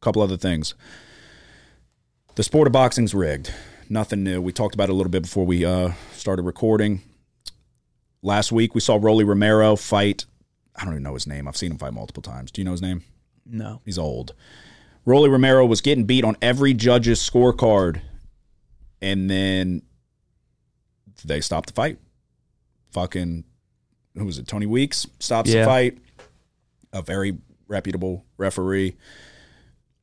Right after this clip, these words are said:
Speaker 1: I mean, that was the biggest bullshit of all time, no?
Speaker 2: Yeah, it
Speaker 1: You
Speaker 2: shouldn't have been stopped.
Speaker 1: But it's like, what's the explanation?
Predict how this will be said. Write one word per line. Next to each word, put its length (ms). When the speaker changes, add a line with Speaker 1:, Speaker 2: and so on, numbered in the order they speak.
Speaker 1:
I 60
mean, 100
that 140
was 140
the 80
biggest 300
bullshit 280
of 80
all 120
time, 260
no? 200
Speaker 2:
Yeah, 240
it 100
Speaker 1:
You 60
Speaker 2:
shouldn't 160
have 100
been 120
stopped. 380
Speaker 1:
But 280
it's 160
like, 120
what's 200
the 140
explanation? 680